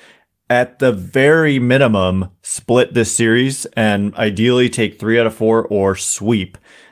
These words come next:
the Milwaukee Brewers on the road and just get above five hundred. W-, they win tonight, they're above five hundred for the first time all year. Giants play the Brewers tonight at, what is it, five, uh, ten?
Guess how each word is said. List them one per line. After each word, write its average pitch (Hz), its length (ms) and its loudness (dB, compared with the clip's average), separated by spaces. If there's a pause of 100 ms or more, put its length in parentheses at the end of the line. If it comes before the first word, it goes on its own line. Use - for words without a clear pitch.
(140)
the 107 140 0
Milwaukee 107 460 2
Brewers 104 320 2
on 101 120 0
the 95 100 0
road 95 300 2
and 95 160 -2
just 101 260 -8
get 151 220 0
above 151 340 2
five 151 180 2
hundred. 147 340 -2
W-, 104 220 -12 (160)
they 131 220 0
win 175 220 2
tonight, 175 340 0
they're 143 140 4
above 131 260 0
five 135 180 -2
hundred 127 260 -2
for 117 60 -4
the 101 100 0
first 110 300 -2
time 101 200 -4
all 98 180 0
year. 95 360 -2 (840)
Giants 123 300 0
play 151 220 4
the 165 80 2
Brewers 131 380 2
tonight 117 400 0
at, 104 420 -2
what 117 200 2
is 92 100 -4
it, - 180 -10
five, 120 800 0 (440)
uh, 104 500 2 (160)
ten? 135 640 0